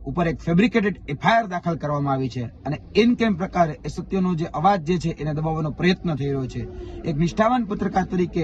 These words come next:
એને પોતાનું જે કહી શકાય કે જે જવાબદારી હતી, પોતાનો જે ધર્મ હતો એ ધર્મ નિભાવવાનો પ્રયત્ન કર્યો અને થોડા સમયથી એ, અ, ખેડૂતોની જે વેદના, ખેડૂતોની જે પીડા, ખેડૂતોની જે વ્યથા હતી, એને મુશ્કેલીઓ જે હતી એને વાચા આપવાનું કામ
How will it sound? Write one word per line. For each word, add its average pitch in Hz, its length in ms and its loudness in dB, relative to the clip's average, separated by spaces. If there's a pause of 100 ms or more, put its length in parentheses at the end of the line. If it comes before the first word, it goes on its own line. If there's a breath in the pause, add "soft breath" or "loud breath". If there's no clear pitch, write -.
(160)
એને 160 120 0
પોતાનું 175 400 0
જે 165 180 0
કહી 165 160 -4
શકાય 151 400 0 (400 loud breath)
કે 190 280 6
જે 165 220 2
જવાબદારી 175 600 4
હતી, 143 120 -4
પોતાનો 165 360 0
જે 147 100 -2
ધર્મ 185 380 4
હતો 160 300 -2
એ 165 100 -2
ધર્મ 185 280 6
નિભાવવાનો 185 400 4
પ્રયત્ન 170 360 -2
કર્યો 170 240 -2
અને 143 340 -6
થોડા 165 260 2
સમયથી 165 560 -2
એ, 160 220 0 (420 loud breath)
અ, 143 60 -4
ખેડૂતોની 190 480 4
જે 170 120 4
વેદના, 160 400 2
ખેડૂતોની 175 540 2
જે 156 120 0
પીડા, 160 300 2
ખેડૂતોની 170 500 2
જે 165 240 2 (260 loud breath)
વ્યથા 180 420 4
હતી, 139 340 -4
એને 165 160 0
મુશ્કેલીઓ 202 580 4
જે 165 140 2
હતી 151 300 -4
એને 170 120 2
વાચા 170 500 4
આપવાનું 208 360 -2
કામ 180 300 4